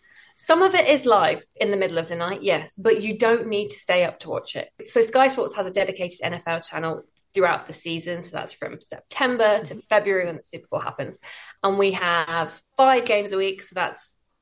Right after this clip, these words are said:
Speaker 1: Thursday night football, which is basically early Friday morning football in the U K. So you do have to stay up in the middle of the night to watch it live. But then on a Sunday, we've got, um, starting from five o'clock, we have coverage of the six o'clock game and the nine o'clock game, and we bring you Red Zone as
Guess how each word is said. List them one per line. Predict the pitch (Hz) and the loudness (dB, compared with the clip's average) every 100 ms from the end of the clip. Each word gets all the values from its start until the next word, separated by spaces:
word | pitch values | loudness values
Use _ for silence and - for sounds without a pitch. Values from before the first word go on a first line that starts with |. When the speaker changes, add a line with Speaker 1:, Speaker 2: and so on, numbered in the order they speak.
| _ - | _ 0
Speaker 1:
Thursday | 285 277 269 | 2 4 2
night | 240 - | 2 -2
football, | - - - 208 196 | -4 -4 -2 -2 -2
which | 214 208 | -6 -6
is | 208 | -4
basically | 233 202 185 185 - 185 | 0 -2 -2 -6 -4 -4
early | 175 156 - | -4 -4 -12
Friday | - 175 | -8 -6
morning | 165 165 165 170 | -6 -6 -8 -10
football | - 180 - 214 | -8 -10 -8 -10
in | |
the | 220 214 | -10 -12
U | |
K. | 220 220 254 254 _ _ - | -6 -4 -4 -8 _ _ -10
So | 220 | -4
you | 202 | 0
do | |
have | 196 | 0
to | - | 0
stay | 190 | -4
up | 170 | -4
in | |
the | 175 | -6
middle | 170 | -8
of | 160 | -8
the | |
night | 160 | -8
to | - | -8
watch | - - | -10 -8
it | 151 | -4
live. | 143 - - - - - | -4 -4 -12 -20 -18 -4
But | |
then | 226 214 | 0 0
on | 208 | 0
a | |
Sunday, | 208 320 302 233 196 196 202 - - - | 0 4 4 4 2 0 -4 -12 -20 -8
we've | 208 208 | -4 -2
got, | 208 196 - | 2 2 2
um, | 185 180 180 - | 0 -2 -8 -16
starting | - - 208 214 | -10 -4 -4 -4
from | 196 | -2
five | 214 202 | 2 2
o'clock, | 202 202 175 | 0 -4 -4
we | - 175 | -6 -8
have | 175 | -8
coverage | - 180 175 170 170 - - | -8 -10 -6 -6 -6 -10 -4
of | 175 151 - | -2 -2 -4
the | |
six | 151 294 254 | -2 -2 -2
o'clock | - 254 | -2 -2
game | 247 226 220 208 | 2 2 2 -2
and | |
the | 180 | -2
nine | 190 202 | 0 0
o'clock | 202 214 | -2 -4
game, | 196 190 190 190 | 0 2 2 -2
and | 180 | -6
we | 180 | -8
bring | 160 170 165 | -6 -6 -6
you | 165 175 | -8 0
Red | 226 220 | 2 2
Zone | - 208 196 | 2 2 2
as | 190 | -4